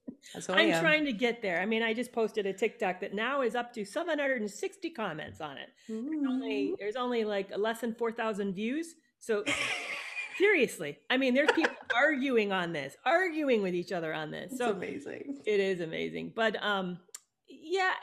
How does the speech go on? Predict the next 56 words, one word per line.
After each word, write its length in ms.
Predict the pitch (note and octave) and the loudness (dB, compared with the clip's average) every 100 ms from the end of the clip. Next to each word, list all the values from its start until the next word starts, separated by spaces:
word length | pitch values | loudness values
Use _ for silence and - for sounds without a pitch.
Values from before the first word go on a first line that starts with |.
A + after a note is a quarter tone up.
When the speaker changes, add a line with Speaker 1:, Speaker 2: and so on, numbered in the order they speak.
| - D#4 | -8 -6
Speaker 2:
and, 120 | E4 | -6
you 80 | E4+ | -6
know, 140 | D#4+ D4 | -4 -4
at 160 | D4 | -4
first 300 | D4+ D#4+ D#4+ | -2 -4 -4
it 80 | B3+ | -2
was, 180 | A#3 - C4 | -2 0 -2
I 60 | |
mean, 200 | B3 A#3 | -2 -2
that 200 | A3+ G#3 | -2 0
first 240 | C4 C4+ B3 | -2 -2 0
day 120 | A#3 | 0
when 120 | G#3+ | 0
it 60 | A3 | -2
started 280 | A3 G3+ | -2 -2
happening, 400 | G#3+ A3 B3 A3+ | -2 -2 -2 -4
I 80 | G#3+ | -4
had 160 | G#3 G#3 | -4 -4
over 180 | G3 F#3 | -4 -4
a 60 | |
hundred 280 | G3+ G#3+ G#3+ | -4 -4 -6
comments 420 | A3 G#3 F#3+ F#3+ - | -6 -6 -6 -8 -8
pour 260 | G#3+ F3+ | -4 -4
in 260 | E3+ G3 B3 | -2 -4 -4
of 200 | E3 D#3+ | -8 -6
rage. 600 | F3+ F3 G3+ A#3+ A3+ - _ - - _ - | -2 0 -2 -4 -8 -14 _ -20 -20 _ -8
I, 40 | - | -4
it 100 | G4 A4+ | 0 0
was 120 | E4+ | 0
hard. 440 | A#3+ E4 F4 D#3 E3 | -6 -2 -2 -2 0
I, 500 | G#3+ - G#3+ B3+ A#3+ | 0 0 0 0 -2
I, 140 | A3 C4+ | -2 -2
I 40 | |
wouldn't 320 | C4 C#4 G#3+ | -2 -4 -4
look 200 | A3+ B3 | -4 -2
at 120 | G3 | -2
it. 100 | D3 - | -2 -4
I 80 | G3 | -4
just 140 | A#3 | -4
avoided 340 | F#3 G3+ G3 F#3 | -4 -2 -4 -4
TikTok 400 | G3+ - F#3+ F#3 | -8 -6 -6 -6
at, 140 | D#3 - | -8 -6
altogether. 520 | F#3 F#3+ F3+ D3 C#3+ | -8 -8 -8 -8 -8
I 60 | D3+ | -10
just 140 | E3+ | -10
wouldn't 220 | F3 E3+ | -8 -8
o-, 120 | E3 E3 | -10 -10
even 200 | E3+ D#3+ | -12 -10
open 240 | D3+ D3+ | -10 -8
the 120 | D#3 D3 | -8 -8
app. 220 | D3+ - | -8 -6
But 120 | G#3 | -4
I'm, 240 | A3+ A3+ A3+ | -2 -2 -4
you're 140 | B3 | -6
right. 240 | B3 F3+ - | -2 -2 -2
I, 160 | F#3+ | -6